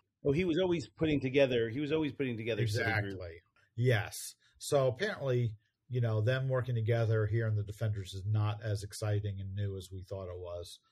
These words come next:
Speaker 2: And it wasn't exciting anyway, but <laughs>
Speaker 1: Did they call
Speaker 2: you know.
Speaker 1: themselves the Pep Squad? Porcupine, Eel,
Speaker 2: I
Speaker 1: and Plant
Speaker 2: do. I
Speaker 1: Man,
Speaker 2: wish.
Speaker 1: P E P?
Speaker 2: I wish.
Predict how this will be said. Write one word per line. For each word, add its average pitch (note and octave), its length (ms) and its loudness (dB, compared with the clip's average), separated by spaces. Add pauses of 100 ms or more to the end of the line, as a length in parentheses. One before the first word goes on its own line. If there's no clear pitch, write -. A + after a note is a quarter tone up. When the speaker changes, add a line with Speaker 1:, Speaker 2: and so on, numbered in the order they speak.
(140)
Speaker 2:
And A2+ 100 0
it - 20 4
wasn't B2 240 2
exciting G#2 380 -2
anyway, F#2+ 460 -6
but G2+ 240 -2 (360)
<laughs> - 560 0 (460)
Speaker 1:
Did F#3 140 2
they F#3+ 100 10
call G3 260 8
Speaker 2:
you - 20 10
know. A#3 60 8
Speaker 1:
themselves G3 440 4
the C#3+ 100 -6
Pep E3 260 6
Squad? G#3+ 680 0 (480)
Porcupine, D#3+ 760 -2
Eel, D3+ 280 2
Speaker 2:
I D3 40 4
Speaker 1:
and A#2+ 100 2
Plant B2+ 380 4
Speaker 2:
do. A2 60 4
I G#2 120 4
Speaker 1:
Man, G2+ 80 2
Speaker 2:
wish. C#3 520 2
Speaker 1:
P D3 60 -6
E D3 40 -2
P? - 20 -
Speaker 2:
I A#2+ 180 2
wish. A#2 680 0